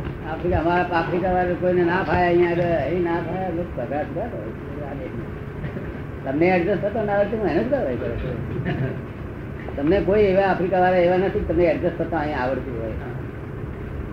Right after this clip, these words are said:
આ તો એડજસ્ટ થાય તો બહુ હારામાં હારી દે-, દેશ છે. એને એડજસ્ટ થતા ના આવે, કગાર મળે છે, આ દેશ જેવો આમ ને તેમ ને.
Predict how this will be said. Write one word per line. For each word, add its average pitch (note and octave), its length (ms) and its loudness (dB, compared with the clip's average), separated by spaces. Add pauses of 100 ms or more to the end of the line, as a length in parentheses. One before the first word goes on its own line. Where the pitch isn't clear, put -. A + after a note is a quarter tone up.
(480)
આ C#3+ 40 -4
તો A3+ 80 -2
એડજસ્ટ F3 400 2
થાય A#3+ 120 0
તો B3+ 60 2
બહુ A3+ 120 0
હારામાં F#3+ 380 0
હારી B3+ 100 2
દે-, F3 800 -6
દેશ D3 120 -2
છે. - 1600 -8
એને G#3+ 140 2
એડજસ્ટ A3+ 360 4
થતા A#3 200 0
ના A3+ 120 0
આવે, A3 280 0
કગાર A3 360 0
મળે A3 240 0
છે, G#3+ 120 -6
આ A3 140 -2
દેશ G#3 140 -2
જેવો G3+ 420 0
આમ G#3 160 0
ને G3+ 260 -4
તેમ G#3+ 160 -2
ને. G#3 400 -2